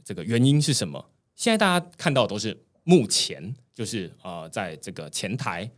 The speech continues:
大家看到说，啊，他们调整完之后，诶，变成这个样子。但是在后面，他们在讨论的时候，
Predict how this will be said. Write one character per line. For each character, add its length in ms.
大 140
家 60
看 140
到 120
说， 120
啊， 100
他 100
们 120
调 260
整 220
完 220
之 160
后， 140
诶， 140
变 200
成 140
这 80
个 80
样 240
子。 100
但 140
是 160
在 340
后 280
面， 300
他 140
们 80
在 80
讨 260
论 240
的 80
时 160
候， 260